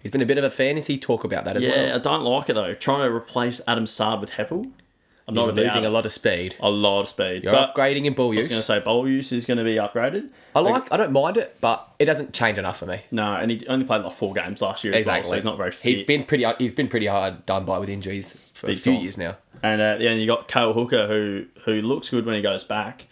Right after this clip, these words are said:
Speaker 1: Yeah.
Speaker 2: Uh, but now has to go, oh, well, has to go back now. Looks good
Speaker 1: Yeah.
Speaker 2: when he's forward, rather, uh, because bloody Hurley's
Speaker 1: Yeah,
Speaker 2: out with
Speaker 1: Hurley's done.
Speaker 2: hip infection, led
Speaker 1: Yeah,
Speaker 2: to
Speaker 1: that's
Speaker 2: believe.
Speaker 1: stiff.
Speaker 2: Yeah, no good. So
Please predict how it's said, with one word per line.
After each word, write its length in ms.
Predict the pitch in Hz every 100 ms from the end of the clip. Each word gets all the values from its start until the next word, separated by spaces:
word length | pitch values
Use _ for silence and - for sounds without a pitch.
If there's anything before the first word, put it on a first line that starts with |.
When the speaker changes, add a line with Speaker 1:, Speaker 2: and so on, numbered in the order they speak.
| -
Speaker 1:
Yeah. 220 | - - 101
Speaker 2:
Uh, 260 | 98 95 -
but 160 | -
now 380 | 104 104 98 95 - -
has 200 | 101 -
to 60 |
go, 320 | 104 95 95 -
oh, 200 | 113 98 101
well, 80 | 98
has 220 | 113 117
to 80 | 117
go 160 | 98
back 240 | - 98 104
now. 200 | 107 92
Looks 200 | 110 -
good 100 | 104
Speaker 1:
Yeah. 60 |
Speaker 2:
when 100 | 98
he's 80 | 95
forward, 280 | - 110 95
rather, 300 | 90 92 90 - - _
uh, 180 | 95 95
because 440 | 92 110 92 - - _ _ _
bloody 440 | 107 101 101 98 - _
Hurley's 500 | - 107 123 120 101
Speaker 1:
Yeah, 140 | 107 107
Speaker 2:
out 80 | 101
with 80 | 107
Speaker 1:
Hurley's 100 | 95
done. 100 | 127
Speaker 2:
hip 200 | 131 - _ _ 113
infection, 580 | 107 - 117 - 107 98 _ _ -
led 220 | 107 104
Speaker 1:
Yeah, 60 | 98
Speaker 2:
to 60 |
Speaker 1:
that's 40 | 101
Speaker 2:
believe. 140 | 104 -
Speaker 1:
stiff. 300 | - - - _ _
Speaker 2:
Yeah, 200 | 113 101
no 220 | 95 131
good. 160 | 117 101
So 240 | 110 101